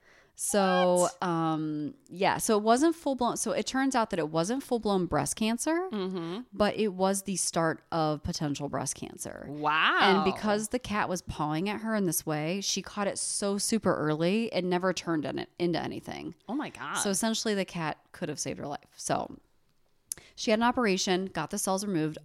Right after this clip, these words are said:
Speaker 1: all is good. She felt so grateful to Missy, she said in an article, um,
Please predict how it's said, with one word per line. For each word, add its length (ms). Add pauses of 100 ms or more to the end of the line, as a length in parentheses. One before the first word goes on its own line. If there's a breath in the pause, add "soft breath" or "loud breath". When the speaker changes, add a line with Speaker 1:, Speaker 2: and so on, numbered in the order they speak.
Speaker 1:
all 180
is 120
good. 280 (540 loud breath)
She 220
felt 200
so 220
grateful 380
to 120
Missy, 360
she 180
said 200
in 60
an 120
article, 720
um, 580